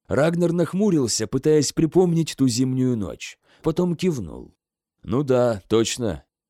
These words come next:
Так вот, это был не слуга, — сказал я, — а Альфред». Рагнер изумлённо уставился на меня. Неужели я обманул его той далёкой ночью?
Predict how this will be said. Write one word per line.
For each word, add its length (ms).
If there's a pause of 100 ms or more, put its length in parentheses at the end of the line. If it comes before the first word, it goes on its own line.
(240)
Так 200
вот, 380
это 240
был 180
не 120
слуга, — 640
сказал 480
я, — 340 (180)
а 140
Альфред». 680 (500)
Рагнер 600
изумлённо 680
уставился 600
на 80
меня. 500 (480)
Неужели 560
я 180
обманул 640
его 260
той 300
далёкой 460
ночью? 640